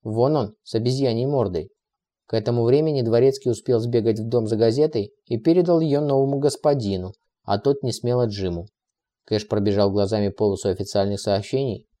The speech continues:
и сказал: "Так и есть, Лу. Мы объявлены бездарно погибшими и проигравшими важное государственное сражение.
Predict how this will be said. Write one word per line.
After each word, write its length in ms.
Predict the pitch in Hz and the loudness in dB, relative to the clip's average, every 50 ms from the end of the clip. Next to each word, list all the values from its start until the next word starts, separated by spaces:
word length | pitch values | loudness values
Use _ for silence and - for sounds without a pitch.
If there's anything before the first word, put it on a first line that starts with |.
| _ _ _ _ _ - | _ _ _ _ _ -14
и 120 | - 98 | -12 -12
сказал: 560 | - - - 135 131 135 107 82 76 - - _ _ _ _ _ _ _ _ _ _ _ _ _ _ _ _ _ | -8 -4 -2 -2 -2 0 -2 -2 -2 -4 -8 _ _ _ _ _ _ _ _ _ _ _ _ _ _ _ _ _
"Так 240 | - 131 139 139 - | -2 -2 0 0 0
и 60 | 180 | 0
есть, 440 | 175 165 143 123 117 110 110 - - | 0 2 2 2 2 0 0 -2 -4
Лу. 240 | 113 104 95 82 - _ - | -2 -2 -2 -2 -4 _ -10
Мы 220 | 113 113 135 156 160 | -6 -4 -2 0 0
объявлены 540 | 147 131 123 123 135 135 139 143 143 139 135 | 0 0 2 2 4 4 4 2 0 0 -2
бездарно 600 | 120 117 120 110 113 113 123 120 120 123 117 104 | -2 -2 -2 -2 0 2 4 4 4 2 0 -2
погибшими 640 | - 117 110 110 127 139 139 - - 160 147 139 | -2 -2 -2 -2 -4 -6 -6 -6 -6 -4 -4 -4
и 140 | 139 - 127 | -4 -6 -8
проигравшими 760 | - - 107 110 110 101 110 110 113 113 113 - 135 117 107 | -6 -2 -2 0 0 0 2 2 2 0 0 -2 -4 -2 -2
важное 540 | 104 95 98 104 117 127 135 139 139 135 127 | -2 0 2 2 2 2 0 -2 -4 -4 -4
государственное 840 | 110 110 98 - 107 101 98 107 113 113 - - 117 110 110 107 104 | -4 -6 -6 -6 -6 -2 0 0 0 -2 -2 -6 -6 -6 -4 -6 -6
сражение. 580 | 107 107 113 107 107 104 90 87 85 82 - | -6 -6 -4 -4 -2 -2 -4 -4 -6 -10 -14